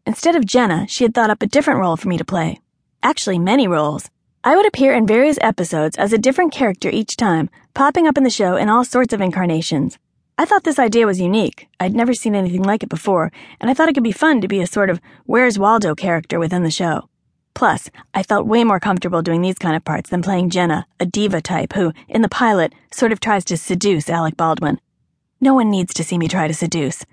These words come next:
I think that would be grim and awkward for all parties involved. I felt fine about the whole situation, and then things started to go in a different direction. For one thing,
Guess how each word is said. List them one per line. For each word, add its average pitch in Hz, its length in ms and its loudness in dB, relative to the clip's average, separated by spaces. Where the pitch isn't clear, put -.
I 196 80 -2
think 208 180 -2
that 202 80 2
would 185 100 2
be 175 120 -2
grim 190 340 0
and 190 100 0
awkward 165 380 0
for - 120 0
all 165 140 2
parties 160 360 -2
involved. 165 500 -2
I - 80 -2
felt - 260 0
fine 277 220 4
about 190 160 0
the 185 60 -2
whole 202 120 2
situation, 185 680 -2
and 247 160 4
then 339 240 4
things 277 220 4
started 196 300 0
to 196 60 -2
go 180 200 2
in 170 80 0
a 165 120 0
different 175 340 -2
direction. 160 640 -2
For 311 140 2
one 392 220 4
thing, 185 280 0